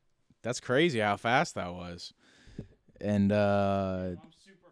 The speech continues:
Speaker 2: fucked up.
Speaker 1: yeah, Nate. <laughs> Do you want me to go retrieve him?
Speaker 2: No.
Speaker 1: You got it? Okay.
Speaker 2: Uh, no, it's good.
Speaker 1: Okay.
Speaker 2: It's good.
Speaker 1: Just walk straight. You'll be okay. He's putting on his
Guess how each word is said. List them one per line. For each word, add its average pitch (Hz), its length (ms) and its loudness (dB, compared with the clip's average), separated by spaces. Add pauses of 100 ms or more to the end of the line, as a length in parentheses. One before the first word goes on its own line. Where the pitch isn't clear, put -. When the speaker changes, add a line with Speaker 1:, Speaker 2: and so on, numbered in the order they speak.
(120)
Speaker 2:
fucked - 260 -20
up. - 240 -18
Speaker 1:
yeah, 135 240 4
Nate. 120 360 2 (180)
<laughs> 220 1700 4
Do 123 80 -2
you 143 80 4
want 156 140 6
me 165 100 4
to 170 80 2
go 180 100 4
retrieve 160 400 0
him? 233 220 -2 (720)
Speaker 2:
No. 202 160 -16
Speaker 1:
You 135 140 -4
got 123 260 2
it? 135 40 2
Okay. 107 420 -6 (360)
Speaker 2:
Uh, 196 400 -20 (1000)
no, 143 60 -20 (280)
it's - 140 -20
good. 165 160 -20 (120)
Speaker 1:
Okay. 156 360 0 (200)
Speaker 2:
It's - 240 -20
good. - 200 -20
Speaker 1:
Just - 160 -8
walk 175 240 4
straight. 143 380 -2
You'll 110 120 -4
be 127 120 -2
okay. 107 440 -4 (1500)
He's - 120 -20
putting 113 220 -2
on 107 180 -2
his 101 140 -6